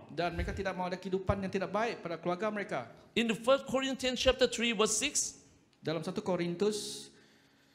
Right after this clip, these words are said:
Speaker 2: Paul said that, "I plant, Apollos water, but God
Speaker 1: Oh.
Speaker 2: gave the growth."
Speaker 1: Uh, dia katakan, uh, "Aku menanam, Paulus menyiram dan Allah yang memberikan pertumbuhan."
Speaker 2: So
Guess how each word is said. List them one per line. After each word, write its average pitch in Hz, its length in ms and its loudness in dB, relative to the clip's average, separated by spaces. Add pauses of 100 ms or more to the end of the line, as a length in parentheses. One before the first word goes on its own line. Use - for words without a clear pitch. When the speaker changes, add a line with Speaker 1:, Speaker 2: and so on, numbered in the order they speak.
(760)
Speaker 2:
Paul 254 300 6
said 247 260 4
that, 208 160 2
"I 208 140 4
plant, 208 420 4
Apollos 208 680 6
water, 196 480 6
but 185 240 4
God 214 260 6
Speaker 1:
Oh. 127 140 -4
Speaker 2:
gave 220 320 2
the 139 80 2
growth." 156 500 2 (560)
Speaker 1:
Uh, 139 240 0 (140)
dia 170 100 2
katakan, 202 400 -2
uh, 160 320 0 (400)
"Aku 156 220 -6
menanam, 190 580 -2
Paulus 202 400 4
menyiram 180 480 2
dan 175 160 0
Allah 190 240 0
yang 175 160 0
memberikan 170 480 -2
pertumbuhan." 175 540 -2 (1040)
Speaker 2:
So 269 560 -2